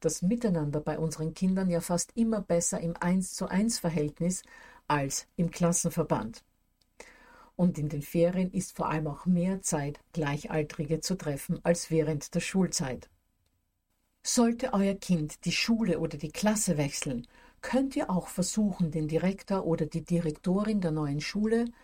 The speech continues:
beziehungsweise den Lehrer oder die Lehrerin der neuen Klasse zu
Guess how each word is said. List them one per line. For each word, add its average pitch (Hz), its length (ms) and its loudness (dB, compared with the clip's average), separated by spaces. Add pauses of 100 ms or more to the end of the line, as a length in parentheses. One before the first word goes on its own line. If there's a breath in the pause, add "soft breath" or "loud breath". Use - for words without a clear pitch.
(140)
beziehungsweise 160 800 0
den 151 160 -2
Lehrer 165 480 2
oder 156 160 0
die 151 140 -2
Lehrerin 165 520 2
der 160 120 0
neuen 151 260 0
Klasse 180 520 0 (340 loud breath)
zu 285 260 0